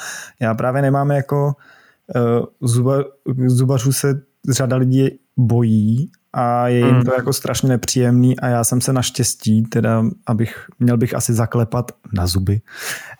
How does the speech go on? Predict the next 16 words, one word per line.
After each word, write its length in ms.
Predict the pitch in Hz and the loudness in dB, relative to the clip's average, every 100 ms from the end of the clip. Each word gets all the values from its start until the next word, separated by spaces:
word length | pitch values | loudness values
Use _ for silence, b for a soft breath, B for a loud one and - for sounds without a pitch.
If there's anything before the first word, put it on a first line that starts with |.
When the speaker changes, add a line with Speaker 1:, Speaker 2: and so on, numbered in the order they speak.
| - | -4
Speaker 1:
a, 240 | 117 113 | -2 0
<laughs> 1300 | 117 - - - - - - - - - - - - | 0 0 0 -2 -8 -10 -14 -14 -12 -10 -10 -8 -2
eh, 480 | 135 127 127 165 78 - _ _ | 0 2 2 2 0 -6 _ _
že, 640 | 135 123 139 135 131 131 127 - - _ - - | 0 2 2 2 0 0 0 -2 -6 _ -20 -6
eh, 340 | 135 123 123 120 | 0 2 2 0
jsem 340 | - 135 127 | -2 0 0
se 140 | - | 0
zatím 200 | 131 123 | 0 2
nesetkal 460 | 131 120 123 135 131 | 2 0 0 0 0
s 40 | |
žádným 360 | 120 123 117 123 | 2 0 2 2
jako 160 | 123 127 | 2 -2
tak 240 | - 120 | -2 0
drastickým 640 | 120 127 - 131 - 135 | 0 0 0 -2 0 2
zákrokem, 540 | 123 117 117 123 131 123 | 2 0 0 -2 0 -2
který 260 | - 117 | 0 0